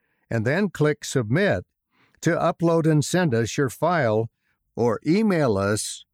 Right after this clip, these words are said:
at F T S O Y at church of Jesus Christ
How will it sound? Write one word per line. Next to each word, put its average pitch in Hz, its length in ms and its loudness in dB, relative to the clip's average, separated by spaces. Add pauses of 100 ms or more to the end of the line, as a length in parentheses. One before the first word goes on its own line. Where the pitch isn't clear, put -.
(120)
at 120 200 -4 (100)
F 156 380 -4
T 165 400 2
S 143 400 -4
O 151 200 2
Y 120 680 0 (680)
at 117 260 -4
church 180 440 -2
of 127 140 2
Jesus 143 480 0
Christ 104 680 -2